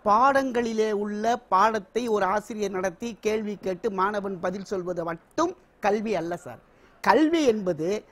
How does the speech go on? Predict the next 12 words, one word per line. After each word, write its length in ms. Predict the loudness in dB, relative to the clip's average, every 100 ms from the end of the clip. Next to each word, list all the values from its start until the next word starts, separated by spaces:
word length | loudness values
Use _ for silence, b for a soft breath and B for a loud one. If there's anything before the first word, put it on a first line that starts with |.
| b
ஒரு 140 | -8 -2
கிராமத்துல 480 | 2 4 2 0 -2
இருந்தா 500 | -2 -2 2 2 0 b b
ஒரு 220 | -2 0
குழந்தைக்கு 760 | 4 4 4 2 0 0 0 b b
அந்த 260 | 0 2 2
ஊர்ல 300 | 2 2 2
ஓடுற 280 | 4 6 6
ஆறு 460 | 4 4 6 4 2
பேர் 220 | 2 2
சொல்லிக் 260 | -2 -6
கொடுங்க, 360 | -6 -6 -8 -12